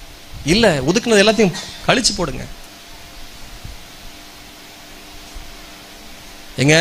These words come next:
இன்னைக்கு சாப்பிட்ற சாப்பாடு நம்மகிட்ட ஜீரணமாக்கி இன்னும் வெளியே வரலன்னா பிரச்சனை. இங்க வயித்துல கழிச்சு போடணுமா இல்லையா?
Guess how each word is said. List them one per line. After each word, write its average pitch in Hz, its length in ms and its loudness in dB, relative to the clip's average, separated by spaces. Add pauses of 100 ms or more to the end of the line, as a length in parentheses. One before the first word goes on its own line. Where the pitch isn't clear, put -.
(380)
இன்னைக்கு 147 340 6
சாப்பிட்ற 208 260 6
சாப்பாடு 185 480 4
நம்மகிட்ட 180 240 2
ஜீரணமாக்கி 190 720 4
இன்னும் 196 160 2
வெளியே 202 240 6
வரலன்னா 185 340 4
பிரச்சனை. 180 480 4
இங்க 131 300 2 (1600)
வயித்துல 156 420 2 (340)
கழிச்சு 208 300 6
போடணுமா 220 300 6
இல்லையா? 185 400 2